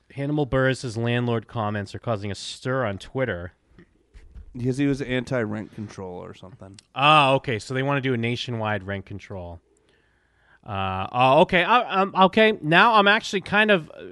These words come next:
Speaker 1: a little
Speaker 2: Against
Speaker 1: bit
Speaker 2: him?
Speaker 1: against Hannibal here, just because apparently what they're saying is that he tweeted and asked them to donate to a landlord trade association.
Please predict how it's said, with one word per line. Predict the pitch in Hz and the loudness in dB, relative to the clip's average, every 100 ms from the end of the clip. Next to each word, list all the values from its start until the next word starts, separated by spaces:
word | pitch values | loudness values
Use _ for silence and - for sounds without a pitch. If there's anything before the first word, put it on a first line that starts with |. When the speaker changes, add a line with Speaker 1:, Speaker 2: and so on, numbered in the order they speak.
| 78 | -2
Speaker 1:
a | 147 | 0
little | 139 190 240 | 4 6 8
Speaker 2:
Against | 233 | 8
Speaker 1:
bit | 226 | 6
Speaker 2:
him? | |
Speaker 1:
against | 190 214 - | 6 4 4
Hannibal | 202 214 190 | 2 2 4
here, | 156 160 | 2 2
just | 147 151 | -2 -6
because | 180 - 156 135 - - _ _ _ _ _ _ _ - | -6 2 2 2 -4 -16 _ _ _ _ _ _ _ -8
apparently | - 170 208 214 180 | -2 2 2 4 2
what | 151 - | 2 2
they're | 143 190 | 2 2
saying | 180 165 131 120 | 2 -2 0 0
is | 113 | -2
that | 120 113 | -2 -4
he | - 175 | -4 -6
tweeted | - - 156 135 117 113 - | -6 -4 0 0 0 -2 -6
and | 127 120 | -8 -4
asked | 127 - | -4 -4
them | 131 | -8
to | 123 | -6
donate | 104 120 127 131 127 | -4 0 0 -2 -4
to | 127 110 | -4 -4
a | |
landlord | 101 113 120 113 101 | -4 -4 -4 -4 -6
trade | - 127 147 | -8 -6 -4
association. | 120 110 95 107 95 101 | -6 -8 -8 -10 -10 -12